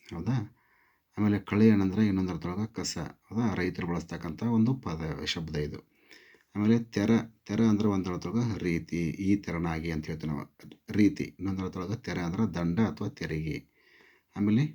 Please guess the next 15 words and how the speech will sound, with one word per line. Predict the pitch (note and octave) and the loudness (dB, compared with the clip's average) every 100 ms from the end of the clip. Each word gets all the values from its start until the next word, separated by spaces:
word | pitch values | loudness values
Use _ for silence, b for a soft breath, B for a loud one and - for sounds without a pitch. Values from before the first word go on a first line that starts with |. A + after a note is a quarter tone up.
| G2 | -2
ಗುಡಿ, | F#2+ A2 C3 - - - | 4 8 6 4 -10 -10
ಗುಡಿ | G2+ G#2+ A#2+ | -2 2 4
ಅಂದ್ರೆ | G#2+ G#2 | 6 4
ಒಂದ್ | F#2 F2 | 0 -2
ಅರ್ಥದೊಳಗೆ | F2 E2 E2+ G2+ D3+ - - | -4 -4 -4 -2 -4 -6 -6
ದೇವಸ್ಥಾನ, | F2+ F2 D#2+ - D2+ D2+ - b b b b b _ - | -4 -2 -4 -4 -4 -4 -8 b b b b b _ -4
ಗುಡಿ | F#2+ G2 G#2 | 4 6 6
ಅಂದ್ರೆ | F#2+ G2 | 6 2
ಇನ್ನೊಂದ್ | F#2 G2 F#2+ | 2 2 2
ಅರ್ಥದೊಳಗೆ | F2+ E2 F2+ F#2+ D3 E3+ - E2+ | 0 -4 -4 0 -2 -2 -8 -4
ಗುಡಿಸಲು | F#2 - - F2 E2+ | 4 4 4 0 -2
ಅಂತೇಳಿ, | D#2+ D#2 - D#2 D#2 - - _ _ | -2 -4 -4 -8 -8 -12 -20 _ _
ಹೌದಾ? | - - A#2+ B2 - b b b b b b - | -14 -8 -4 -6 -8 b b b b b b -2
ಆಮೇಲೆ | G2+ A2 C3 G#2+ | 2 4 4 4
ಮುನಿ, | G2+ A#2 | 10 10